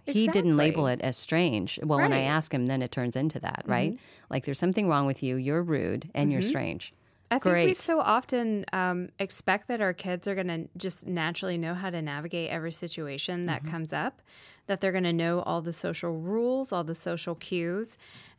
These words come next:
Speaker 2: And some people, I believe, are more born and in tune with that,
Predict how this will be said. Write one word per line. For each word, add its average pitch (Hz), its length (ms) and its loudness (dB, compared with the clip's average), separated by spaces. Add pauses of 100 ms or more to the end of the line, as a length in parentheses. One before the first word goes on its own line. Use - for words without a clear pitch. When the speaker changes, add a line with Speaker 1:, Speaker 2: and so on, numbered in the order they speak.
Speaker 2:
And 190 480 2
some 233 260 0
people, 269 400 0
I 202 140 2
believe, 185 340 -4
are 170 280 -4 (260)
more 196 340 -4 (640)
born 190 300 0
and 226 120 0
in 170 180 -2
tune 180 420 -2
with 370 160 -2
that, 403 480 -2